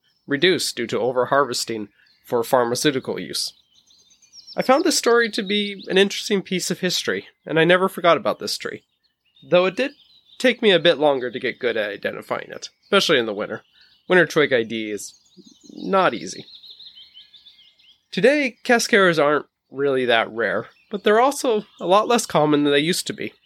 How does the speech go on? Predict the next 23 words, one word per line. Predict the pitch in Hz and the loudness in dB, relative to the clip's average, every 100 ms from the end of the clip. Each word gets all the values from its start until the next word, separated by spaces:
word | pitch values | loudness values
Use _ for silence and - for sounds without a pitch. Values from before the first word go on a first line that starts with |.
| _ _ _ _ _ _ _ | _ _ _ _ _ _ _
But | - | -4
you | 196 | -4
can | 196 247 277 220 | 0 2 4 4
help | 151 139 - | 2 0 -2
these | 135 113 | -6 -2
great | 135 131 | 0 0
native | 131 135 127 | 0 -2 -2
trees | - 123 117 | -6 -8 -8
recover | 131 - 156 110 - _ | -12 -4 -2 -2 -8 _
by | 131 | -4
planting | - 175 160 | 2 2 0
them | 113 104 | -4 -4
on | 104 | -4
your | 117 131 | -2 -2
property. | - - - - - _ _ _ _ _ _ _ _ _ _ | -4 -10 -14 -20 -20 _ _ _ _ _ _ _ _ _ _
And | 156 | 0
not | 202 247 | 0 2
only | 190 196 175 | 4 4 2
will | 135 127 | 2 -2
you | 120 | -4
support | 139 - 202 - | -10 -4 -4 -2
these | 104 - | -8 -6
trees, | - - - | -8 -10 -14